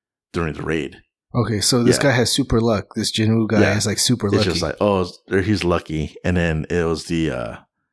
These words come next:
Speaker 1: the guy with the whole Jinho, you know, with his millions of dollars worth of armor
Speaker 2: Okay.
Speaker 1: and weapons
Speaker 2: I
Speaker 1: that
Speaker 2: can
Speaker 1: kill
Speaker 2: see
Speaker 1: the
Speaker 2: it.
Speaker 1: spider.
Speaker 2: I can see that.
Speaker 1: Yeah.
Speaker 2: He's just super lucky to make it out of these things.
Speaker 1: Yeah. Actually, the first comment that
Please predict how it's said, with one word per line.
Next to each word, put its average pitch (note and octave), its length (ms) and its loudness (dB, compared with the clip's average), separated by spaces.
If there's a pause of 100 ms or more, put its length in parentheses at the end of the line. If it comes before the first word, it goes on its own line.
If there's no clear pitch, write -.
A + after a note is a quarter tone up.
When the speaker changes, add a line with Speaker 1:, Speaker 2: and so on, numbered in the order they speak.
(140)
Speaker 1:
the G#2 60 0
guy F2 200 2
with E2 140 -2
the D2 140 -4
whole - 400 -4
Jinho, F2 600 -2 (180)
you G#2+ 80 -2
know, D#2 140 -2
with D#2+ 300 -6
his D#2+ 340 -6 (460)
millions F2 420 2
of D#2 260 -6
dollars D2 340 -2
worth D#2+ 240 -2
of - 100 -8
armor D#2+ 540 -4
Speaker 2:
Okay. C3+ 340 -2
Speaker 1:
and - 160 -6
weapons D2+ 600 -4
Speaker 2:
I - 80 0
Speaker 1:
that - 80 -2
Speaker 2:
can G#2+ 100 -4
Speaker 1:
kill F#2 100 0
Speaker 2:
see D#2 60 -2
Speaker 1:
the G2 60 -4
Speaker 2:
it. - 40 -6
Speaker 1:
spider. - 420 -10
Speaker 2:
I F2 60 -12
can G#2+ 140 -2
see F#2 200 -6
that. G2 240 -8
Speaker 1:
Yeah. A2 100 -2
Speaker 2:
He's A2+ 140 -4
just G#2 200 -2
super G#2 320 -4
lucky G#2+ 300 -4
to G2 80 -2
make G2+ 220 0
it F#2+ 80 -2
out G2 160 -4
of G2+ 60 -4
these G2 240 -4
things. G#2+ 160 2
Speaker 1:
Yeah. - 320 0 (300)
Actually, C#3 200 0
the G#2 80 0
first - 240 0
comment D#3 460 0
that F2+ 300 2